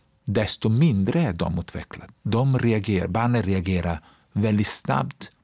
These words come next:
och väldigt starkt. Och de reagerar starkare till samma stimulus jämfört med ett äldre barn och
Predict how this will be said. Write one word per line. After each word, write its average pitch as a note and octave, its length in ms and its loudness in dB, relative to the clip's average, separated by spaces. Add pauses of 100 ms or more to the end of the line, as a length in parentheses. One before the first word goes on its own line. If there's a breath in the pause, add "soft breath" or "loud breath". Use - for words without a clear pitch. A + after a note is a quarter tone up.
(260)
och A2 160 -2
väldigt F#2+ 260 0
starkt. - 520 -6 (360 soft breath)
Och G2 140 0
de G#2+ 240 2
reagerar G2 320 2
starkare C3 720 -2
till B2+ 180 0
samma F#2 340 2
stimulus F2+ 640 -2
jämfört G#2+ 460 0
med F#2+ 80 -6
ett - 200 -18
äldre F#2+ 400 0
barn D#2+ 340 0 (460 loud breath)
och - 280 -2